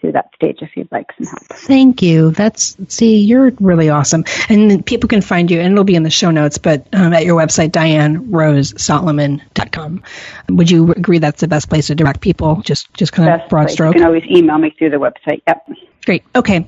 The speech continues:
Speaker 2: And you know what? I'm looking at the clock, and I can't believe that we've, I mean, we've,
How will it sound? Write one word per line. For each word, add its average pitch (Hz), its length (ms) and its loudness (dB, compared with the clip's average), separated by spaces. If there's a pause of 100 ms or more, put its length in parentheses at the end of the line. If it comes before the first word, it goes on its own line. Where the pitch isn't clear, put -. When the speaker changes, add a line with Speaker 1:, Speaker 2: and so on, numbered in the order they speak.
Speaker 2:
And 226 200 4
you 220 80 4
know 226 100 2
what? 220 180 0
I'm 208 160 0
looking 208 240 0
at 196 60 0
the 202 80 -2
clock, 185 320 0
and 170 80 0
I 165 60 0
can't - 280 -2
believe 175 360 2
that 180 100 0
we've, 165 400 2
I 196 80 2
mean, 202 840 0
we've, 226 340 4